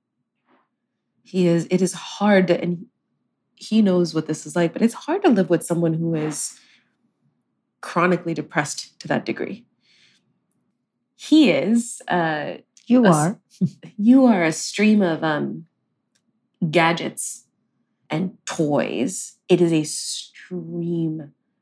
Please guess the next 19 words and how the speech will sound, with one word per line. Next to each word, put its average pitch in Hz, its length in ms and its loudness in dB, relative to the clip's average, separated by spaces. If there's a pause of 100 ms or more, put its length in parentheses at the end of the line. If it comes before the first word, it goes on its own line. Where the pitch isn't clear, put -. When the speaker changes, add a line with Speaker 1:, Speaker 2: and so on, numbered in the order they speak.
(140)
Speaker 1:
of 151 140 -6
stuff - 540 -14 (720)
constantly. - 680 -4 (580)
When 170 180 2
we 180 200 2
had 165 480 -6 (140)
no 160 320 2
money, - 420 -10 (920)
um, - 480 -6 (180)
we 175 180 2
would 180 180 4
still 170 200 0
get 160 160 -6
in 165 80 -6
fights 160 300 -4
about, 151 400 -4
"Well, 160 180 -12
I 185 60 0
want 180 380 -2